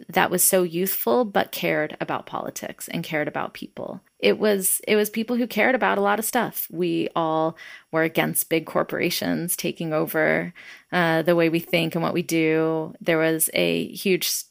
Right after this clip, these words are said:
a huge group of us that were all vegetarian and vegan. And, you know, everyone self-identified as l-,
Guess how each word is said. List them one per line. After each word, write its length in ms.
a 120
huge 320
group 180
of 80
us 160
that 100
were 100
all 100
vegetarian 720
and 160
vegan. 640
And, 500
you 300
know, 160
everyone 560
self-identified 1000
as 580
l-, 80